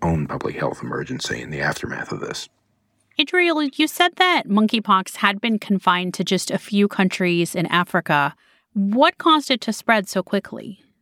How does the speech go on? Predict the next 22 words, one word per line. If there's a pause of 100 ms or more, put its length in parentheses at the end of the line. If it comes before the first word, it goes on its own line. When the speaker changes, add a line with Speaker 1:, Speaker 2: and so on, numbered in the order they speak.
(320)
Speaker 1:
Well,
this
is
something
that's
spread
by (180)
intimate
contact.
It's
concentrated
in (120)
men
who
have
sex
with
other
men,
especially (400)
multiple
partners.